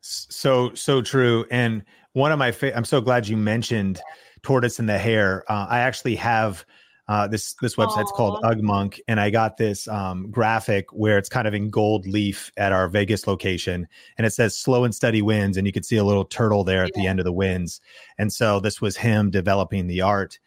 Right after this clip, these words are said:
Speaker 1: But that Tortoise and the Hare story is so powerful because, um, if you sprint, leave all your energy up at front, it's even pacing. I've ru-, I've run a few half marathons. You gotta pace in the half marathon.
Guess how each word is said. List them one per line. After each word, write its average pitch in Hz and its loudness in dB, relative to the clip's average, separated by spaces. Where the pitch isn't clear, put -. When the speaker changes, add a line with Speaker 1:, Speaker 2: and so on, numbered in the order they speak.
Speaker 1:
But 113 0
that 131 0
Tortoise 151 2
and 127 -2
the 107 -2
Hare 127 2
story 107 -2
is 95 -6
so 127 0
powerful 110 0
because, 113 0
um, 107 2
if 226 2
you 208 4
sprint, 160 -4
leave 143 2
all 139 4
your 139 2
energy 127 0
up 113 0
at 110 -4
front, 139 0
it's 107 -4
even 208 0
pacing. 160 -2
I've 120 0
ru-, 135 -4
I've 120 -4
run 120 2
a - -2
few - -2
half 110 0
marathons. 110 2
You 170 2
gotta 190 4
pace - -4
in 123 0
the 104 0
half 98 0
marathon. 85 -6